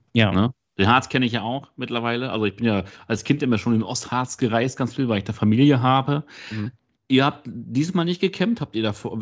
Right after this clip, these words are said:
Speaker 2: weil du sagst,
Speaker 1: Nee,
Speaker 2: du
Speaker 1: nee,
Speaker 2: warst schon
Speaker 1: also
Speaker 2: mal
Speaker 1: wir,
Speaker 2: da?
Speaker 1: wir haben halt einen Anreiseweg von einer knappen Dreiviertelstunde, wenn du so möchtest,
Speaker 2: Ja,
Speaker 1: mit,
Speaker 2: Gott,
Speaker 1: mit
Speaker 2: mein
Speaker 1: dem
Speaker 2: Gott,
Speaker 1: Auto.
Speaker 2: ja.
Speaker 1: Da sind wir halt nach Hause gefahren dann halt immer, ne?
Speaker 2: Kann ich
Speaker 1: Statt,
Speaker 2: verstehen.
Speaker 1: dass du dir dann die, dass du dir das dann nicht so antun möchtest, sondern abends in deinem Bett schlafen kannst und vielleicht ein bisschen nicht so gerädert bist.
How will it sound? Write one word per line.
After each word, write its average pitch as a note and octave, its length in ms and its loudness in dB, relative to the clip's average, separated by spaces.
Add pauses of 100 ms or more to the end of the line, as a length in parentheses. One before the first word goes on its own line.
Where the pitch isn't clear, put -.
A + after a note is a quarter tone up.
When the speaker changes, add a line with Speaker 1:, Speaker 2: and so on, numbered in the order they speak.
Speaker 2:
weil G2+ 80 2
du G#2+ 80 4
sagst, A2+ 180 2
Speaker 1:
Nee, F3+ 60 4
Speaker 2:
du G#3 60 6
Speaker 1:
nee, G3 40 6
Speaker 2:
warst D3+ 120 0
schon D#3+ 100 4
Speaker 1:
also E3 200 2
Speaker 2:
mal - 20 2
Speaker 1:
wir, F#3 80 6
Speaker 2:
da? F#3 140 -2 (360)
Speaker 1:
wir D3 180 2
haben G3 180 0
halt F#3+ 160 0
einen E3 100 -12
Anreiseweg F3 800 -4
von D#3+ 300 -4
einer D3 120 -4
knappen D#3 680 -6
Dreiviertelstunde, D3+ 800 0
wenn A#2 120 -2
du A#2 60 -6
so A#2 120 -4
möchtest, A2 420 -6
Speaker 2:
Ja, D#2+ 200 -4
Speaker 1:
mit, B2+ 120 4
Speaker 2:
Gott, - 100 -8
Speaker 1:
mit C#3 100 -2
Speaker 2:
mein - 100 -8
Speaker 1:
dem C3 140 2
Speaker 2:
Gott, F#2 80 4
Speaker 1:
Auto. C3 180 6
Speaker 2:
ja. A#2 60 -2
Speaker 1:
Da B2+ 120 2
sind C#3+ 160 2
wir E3 60 8
halt D3+ 100 4
nach C#3 100 2
Hause C#3 220 0
gefahren G#2+ 380 -8
dann G#2 140 -10
halt G2+ 180 -6
immer, G#2 240 -4
ne? B2 180 -2
Speaker 2:
Kann G2 160 2
ich G2+ 80 4
Speaker 1:
Statt, - 140 0
Speaker 2:
verstehen. - 140 -2
Speaker 1:
dass E2 80 -4
du B2+ 60 -6
dir B2+ 140 -6
dann B2+ 160 2
die, B2+ 220 0 (300)
dass D3 180 4
du F3 100 6
dir D3+ 120 6
das D#3 220 0
dann D3+ 160 2
nicht D3 240 -4
so C#3 480 -4 (540)
antun D3+ 360 0
möchtest, C3+ 260 -2
sondern C#3 220 0
abends C#3 260 -4
in D3+ 100 -10
deinem C3 160 0
Bett C3+ 140 -2
schlafen B2+ 320 -2
kannst C3 240 -6
und C3+ 100 -12
vielleicht C3+ 240 -4
ein B2+ 60 -16
bisschen C#3 260 -4
nicht B2+ 120 -4
so C3+ 100 -4
gerädert B2 420 0
bist. - 300 -8